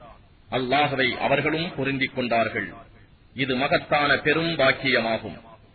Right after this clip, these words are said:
வானங்களுடையவும் பூமியினுடையவும் அவற்றில் இருப்பவற்றின் ஆட்சியும்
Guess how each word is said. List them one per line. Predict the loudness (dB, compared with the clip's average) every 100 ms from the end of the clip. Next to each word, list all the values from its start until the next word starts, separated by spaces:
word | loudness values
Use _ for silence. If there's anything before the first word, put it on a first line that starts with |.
| -20 -20 -20 -6
வானங்களுடையவும் | 0 2 2 2 2 4 4 4 2 -6 -12 -20 -20 -20 -20 -10 0
பூமியினுடையவும் | 2 4 4 4 6 6 6 2 -4 -12 -20 -6
அவற்றில் | 0 2 2 0 4
இருப்பவற்றின் | 4 4 2 2 2 0 -2 -4
ஆட்சியும் | 0 0 2 2 2 2